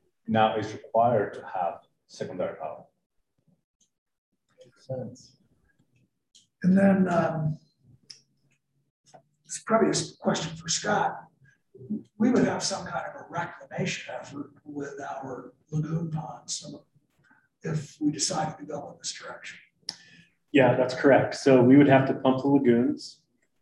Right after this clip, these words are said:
Speaker 4: Um, we need to find, uh, somewhere to, um, dispose of that material, whether it's at a landfill. Uh, my understanding is there, uh, there's a land farming opportunity that we have in South Route, um,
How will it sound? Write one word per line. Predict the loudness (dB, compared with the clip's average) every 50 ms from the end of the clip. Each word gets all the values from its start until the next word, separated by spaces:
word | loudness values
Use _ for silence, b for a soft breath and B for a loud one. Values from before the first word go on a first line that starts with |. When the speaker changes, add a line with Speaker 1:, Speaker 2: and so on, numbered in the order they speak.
| _ _ -2
Speaker 4:
Um, | 0 0 2 2 2
we | 2
need | 2 2 2 0
to | -2
find, | -4 -2 -2 0 2 2 2 2 2 0 0 -2 -4 -8
uh, | -6 -4 -2 -2 -2 -4 -6
somewhere | -6 -2 0 2 4 4 4 4 4 2 2 0 -4 -10 -8
to, | -2 2 2 4 4 2 0 -2 -6 -8 _ _ _ _ _ _ _ _ _ _ -16
um, | -12 -10 -10 -10 -10
dispose | -10 -10 -12 -6 0 0 2 4 4 2 2
of | 0 0
that | 0 0 0 0 -2 -8
material, | -10 -12 -6 -4 0 2 2 2 2
whether | 2 0 0 -2 -2 -4 -6
it's | -8 -10
at | -12 -12
a | -10
landfill. | -12 -8 -6 -6 -6 -6 -2 0 2 4 4 2 2 -2 -8 b b b b b b _ _ _ _ -14
Uh, | -12 -12 -12 -12 -10 -8
my | -4 -2 0
understanding | 0 0 0 -2 -2 0 0 2 2 2 2
is | 2 0 -2 -4
there, | -2 0 0 2 2 0 -2 -2 -6 -12 -18 -18 -16
uh, | -14 -14 -14 -14 -16 -16 -18 _ _ _ _ _ _ _
there's | -4 -2 -2 -2
a | -4
land | -4 -2 -2 -2 -2 0 0
farming | 2 2 4 4 4 4
opportunity | 2 0 0 -4 -6 -2 -2 0 0 2 0 0
that | -2 -4
we | -6 -6
have | -4 -4 -4 -4 -6 -8 -16 _ _ _ _ _ _ _ _
in | -12 -12
South | -6 -4 0 0 0 -2 -2 -2
Route, | -2 -2 -2 -2 -6 -8 -10 -14 -20 _ _ _ _ _ _ _ _ _ -12
um, | -8 -6 -6 -6 -6